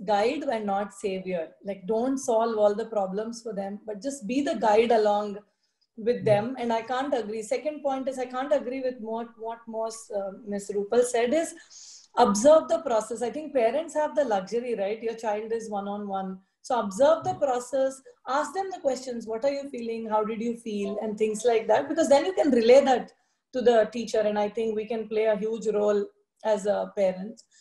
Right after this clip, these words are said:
Speaker 1: Third is, um, I think compliments and praise is good, but I think lavish and overpraise sometimes makes children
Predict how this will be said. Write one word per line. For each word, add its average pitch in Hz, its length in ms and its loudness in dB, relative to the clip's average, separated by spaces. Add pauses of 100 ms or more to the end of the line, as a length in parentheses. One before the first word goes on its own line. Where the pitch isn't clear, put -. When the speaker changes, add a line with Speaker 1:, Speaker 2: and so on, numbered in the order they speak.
(480)
Speaker 1:
Third 330 300 6
is, 403 240 0
um, 247 360 -2 (640)
I 269 120 2
think 339 220 -10
compliments 294 680 -2
and 285 200 -2
praise 226 360 0
is 240 180 -8
good, 214 300 -4 (180)
but 330 180 -4
I 320 100 2
think 440 220 -2
lavish 240 720 0
and 320 220 0
overpraise 277 1200 2 (340)
sometimes 359 540 2
makes 311 260 0
children 311 280 -4